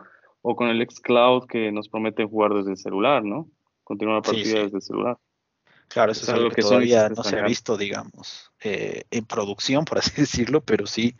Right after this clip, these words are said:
Speaker 2: a largo plazo va a pasar. Pero más allá de eso, te da la oportunidad también de jugar juegos que generalmente no, no jugarías, ¿no? Um,
Speaker 1: Que no los ibas a comprar.
Speaker 2: o que no los ibas a comprar. Y yo reciente, bueno, ya tampoco tan recientemente, hace más de un mes debe ser,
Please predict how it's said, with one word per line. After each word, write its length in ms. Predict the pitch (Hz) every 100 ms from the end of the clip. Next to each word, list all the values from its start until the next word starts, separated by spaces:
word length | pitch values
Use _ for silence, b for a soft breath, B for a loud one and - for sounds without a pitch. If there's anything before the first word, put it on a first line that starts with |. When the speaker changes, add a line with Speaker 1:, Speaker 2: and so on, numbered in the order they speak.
| B B B B B B
Speaker 2:
a 120 | -
largo 280 | 90 95 104
plazo 680 | - 101 101 - 57 - - _ _ - -
va 80 | 104
a 60 | -
pasar. 340 | - 117 120 B B B B
Pero 160 | - 113
más 180 | 123 123
allá 180 | 110 110
de 140 | 110
eso, 300 | 107 - 127 - - _
te 100 | 107
da 100 | 107
la 60 | 127
oportunidad 360 | 107 - 110
también 220 | 101 98
de 80 | 101
jugar 300 | - 101 101
juegos 420 | - 104 101 98
que 180 | - -
generalmente 720 | - - 95 92 95 98 - 92
no, 200 | 101 104 - _ _
no 180 | 104
jugarías, 560 | 92 98 - 143 - -
¿no? 960 | - _ - - - - - - 110 101
Um, 80 |
Speaker 1:
Que 80 | 98
no 140 | 127 131
los 160 | 123
ibas 160 | 123 113
a 60 |
comprar. 440 | 107 110 131 120 - _ _
Speaker 2:
o 100 | -
que 100 | -
no 100 | 117
los 140 | 117 110
ibas 160 | 104
a 60 | 101
comprar. 440 | 113 95 139 123 -
Y 320 | 101 110 110 _ _ -
yo 200 | 117 110
reciente, 680 | - 101 - 120 113 - 107
bueno, 220 | 113 104
ya 100 | 98
tampoco 360 | - 98 101
tan 140 | - 95
recientemente, 520 | - 87 - - -
hace 120 | -
más 240 | - - -
de 80 |
un 80 | 104
mes 200 | 95 104
debe 180 | 110 -
ser, 260 | - 104